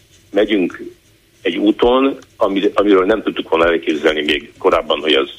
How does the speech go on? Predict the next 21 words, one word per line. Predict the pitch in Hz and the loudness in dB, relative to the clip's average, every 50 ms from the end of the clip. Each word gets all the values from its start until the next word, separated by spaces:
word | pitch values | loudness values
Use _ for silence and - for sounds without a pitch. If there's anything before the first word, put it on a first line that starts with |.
| - - _ | -20 -16 _
ez | - 73 | -6 -4
egyszer | 80 78 - - 71 | -4 -2 -2 -2 -4
be | - - 78 | -2 -2 -4
fog | - - | -4 -6
következni, | - - - 65 64 - - - - - - - - - | -8 -6 -4 -4 -4 -4 -6 -10 -14 -14 -12 -14 -14 -12
mondjuk | - 69 69 - - - _ _ _ - 82 - - | -12 -12 -10 -12 -12 -14 _ _ _ -8 -6 -6 -8
húsz | - - - - | -14 -18 -16 -14
évvel | - - 67 67 | -8 -6 -4 -4
ezelőtt, | - - 65 64 65 64 - _ _ _ | -4 -4 -4 -4 -6 -8 -10 _ _ _
tíz | - 82 80 71 | -10 -8 -6 -4
évvel | - 67 64 67 67 65 62 | -4 -4 -2 -2 -2 -2 -2
ezelőtt. | 62 71 67 67 69 _ _ _ _ _ _ _ _ _ | -2 -4 -4 -4 -8 _ _ _ _ _ _ _ _ _
Nem? | 82 78 80 85 - - _ _ _ _ _ _ | -2 -2 -2 -2 -6 -12 _ _ _ _ _ _
Hát, | - - - - - _ _ _ _ _ _ _ _ _ _ _ _ _ _ _ _ _ - | -4 -4 -4 -8 -20 _ _ _ _ _ _ _ _ _ _ _ _ _ _ _ _ _ -10
hogy | - - 104 92 87 - - _ _ _ _ _ _ _ _ | -4 -2 -2 -2 -2 -6 -14 _ _ _ _ _ _ _ _
még | 123 120 117 - - _ | -4 -4 -4 -4 -8 _
a | - 120 | -6 -2
végén | 104 120 151 170 156 127 127 131 127 127 123 - - - - _ - | 2 2 2 2 2 0 -2 -2 -2 -2 -4 -6 -10 -20 -20 _ -4
tényleg, | 143 151 135 92 - - - - - | -2 0 0 0 0 -2 -6 -12 -6
ö, | - 95 92 95 90 92 - - - - | -2 0 2 2 2 0 -2 -6 -8 -4
ö, | - - - - 82 82 | 0 2 2 2 2 2